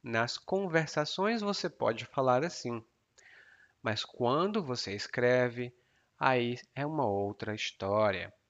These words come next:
é um pouco diferente. Você escreve, "Me deixe" ou "Deixe-me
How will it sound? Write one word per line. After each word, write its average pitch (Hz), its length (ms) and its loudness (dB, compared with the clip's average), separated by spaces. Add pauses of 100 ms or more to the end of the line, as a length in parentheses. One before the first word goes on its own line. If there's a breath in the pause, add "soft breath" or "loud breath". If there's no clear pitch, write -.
é 101 60 -6
um 104 100 -8
pouco 110 320 -4
diferente. 110 680 -2 (140)
Você 113 240 -8
escreve, 135 500 0 (480 soft breath)
"Me 156 160 -2
deixe" 117 880 -4 (160)
ou 113 280 0 (280 soft breath)
"Deixe-me 127 1000 -2